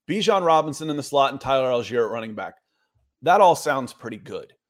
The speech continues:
Um, when we talk about wide receivers, as far as who's going to catch the ball the most, the guy listed as wide receiver two, maybe seventh in receiving this year,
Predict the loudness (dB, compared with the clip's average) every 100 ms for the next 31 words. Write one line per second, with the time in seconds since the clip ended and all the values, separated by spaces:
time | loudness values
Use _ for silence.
0 | _ _ _ _ _ _ _ _ _ _
1 | -2 0 0 -2 -8 -10 -8 -4 -2 -2
2 | 0 -2 0 2 2 2 -4 -12 -10 -6
3 | -6 -8 -12 -6 -2 -2 -4 -8 -12 -10
4 | -6 -6 -6 -8 -12 -10 -4 -4 -4 -14
5 | -12 -10 -6 -2 -2 -4 -8 -10 -8 -8
6 | -10 -14 -18 _ -16 -6 -2 0 0 -4
7 | -6 -8 -2 0 2 0 -8 -10 -6 -6
8 | -6 -8 -6 -6 -6 -10 _ _ _ _
9 | _ _ _ _ -16 -12 -10 -10 -10 -10
10 | 0 2 2 -2 -8 -10 -8 -8 -8 -10
11 | -12 -16 _ _ -10 -10 -10 -12